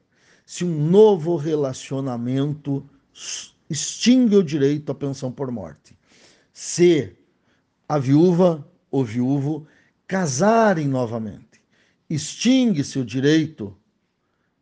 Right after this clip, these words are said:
da pensão por morte? Não,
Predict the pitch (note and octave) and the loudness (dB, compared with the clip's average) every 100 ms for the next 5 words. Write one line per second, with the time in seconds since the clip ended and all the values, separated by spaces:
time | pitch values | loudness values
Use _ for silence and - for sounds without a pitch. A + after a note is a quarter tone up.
0 | _ _ _ _ _ - C3+ D3+ D3+ B2+ | _ _ _ _ _ -2 2 2 0 -4
1 | A#2 A#2+ B2 B2 C3 C3+ - C#3+ - - | -4 -6 -4 -4 -4 -4 -10 -16 -16 -10
2 | D#3+ D3+ E3 F#3 F#3 E3 B2 | -4 0 4 6 6 6 -2